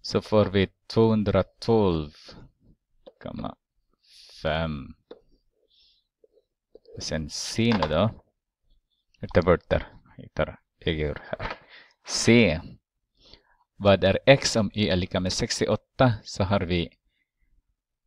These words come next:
Y istället. Nu är sextioåtta. Så har vi sextioåtta är lika med åttiofem X. Vi vill ha v-,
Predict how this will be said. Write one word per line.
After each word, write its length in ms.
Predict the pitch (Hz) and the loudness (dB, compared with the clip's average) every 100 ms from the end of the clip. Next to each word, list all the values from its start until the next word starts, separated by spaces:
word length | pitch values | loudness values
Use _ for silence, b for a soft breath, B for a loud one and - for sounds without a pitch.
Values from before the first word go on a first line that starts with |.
| _ _ _ _ _ | _ _ _ _ _
Y 180 | 131 160 | 2 2
istället. 520 | 135 - 90 85 - | 2 0 0 0 0
Nu 120 | - 123 | 0 0
är 40 | |
sextioåtta. 680 | - 95 - 135 - - - | -2 -6 -6 -8 -6 -6 -6
Så 160 | - | -6
har 160 | 131 131 | -6 -6
vi 160 | 120 - | -8 -8
sextioåtta 800 | - 147 - - 139 - 143 - - | -6 -6 -4 -4 -4 6 6 6 2
är 80 | |
lika 260 | 110 110 107 | 0 0 -2
med 180 | 98 87 _ _ | -2 -4 _ _
åttiofem 1120 | 117 - 120 110 - 120 110 92 82 80 76 - _ _ _ - | -2 0 -2 -4 -2 2 4 2 -2 -6 -10 -14 _ _ _ -6
X. 460 | 101 - - - - | -6 -4 -8 -10 -4
Vi 120 | 98 | -2
vill 160 | 98 98 | 0 0
ha 160 | 107 | 0
v-, 140 | 87 | -2